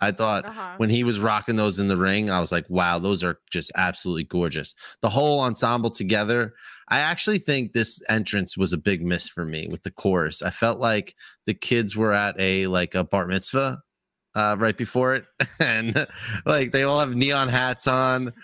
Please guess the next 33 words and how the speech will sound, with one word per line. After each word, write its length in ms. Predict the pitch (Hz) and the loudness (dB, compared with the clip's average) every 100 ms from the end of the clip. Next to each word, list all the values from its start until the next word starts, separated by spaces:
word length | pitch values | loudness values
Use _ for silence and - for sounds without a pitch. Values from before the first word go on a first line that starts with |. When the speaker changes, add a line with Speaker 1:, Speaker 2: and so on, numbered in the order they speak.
| - _ | -20 _
Speaker 1:
and, 180 | 117 117 | 0 4
like, 340 | 113 107 110 156 | 4 2 2 0
<laughs> 180 | 120 | 0
and, 200 | 123 120 | 0 0
like, 300 | 117 117 104 - - - | 2 0 -2 -10 -14 -2
and, 120 | 127 | 2
like, 140 | 123 110 | 2 2
foam 400 | - 131 131 120 | 2 2 2 2
fingers 580 | 139 127 127 127 127 113 | 2 2 4 4 4 2
and, 80 | |
like, 160 | 110 104 | 2 2
weird 500 | 107 127 127 131 113 | 2 2 2 0 0
party 320 | 123 127 127 | 2 2 0
toys. 580 | 110 127 123 123 120 - _ _ - | 0 2 2 2 0 -4 _ _ -2
And 140 | 117 | 2
they're 100 | 117 | 2
singing 380 | - 135 135 131 | 2 0 2 0
this 160 | 123 - | 0 0
thing. 380 | 127 127 113 - | 0 0 -4 -2
I 120 | 104 | 0
was 100 | 107 | 2
like, 260 | 110 107 - - _ _ _ | 2 0 -4 -20 _ _ _
"I'm 240 | - 131 160 | -2 0 -2
expecting 840 | 156 - 127 113 117 107 101 87 - | -4 0 -2 0 0 0 -2 -6 -4
this 280 | 107 107 - | 0 0 0
year's 560 | 107 104 101 95 - - - | 0 2 0 0 -4 -6 -2
WrestleMania 500 | 101 104 98 92 87 | 0 0 0 0 0
entrance 540 | 90 - 92 87 - _ _ _ _ _ | -2 0 0 0 -6 _ _ _ _ _
for 480 | - 117 110 107 101 | -2 2 4 4 2
Seth 420 | - - 95 - | 0 0 0 -2
to 140 | - 90 | -6 0
be 440 | 95 92 85 - _ _ _ _ _ | 2 2 0 -4 _ _ _ _ _
massive 760 | 87 90 87 85 - - - | 0 2 2 0 -6 -10 -14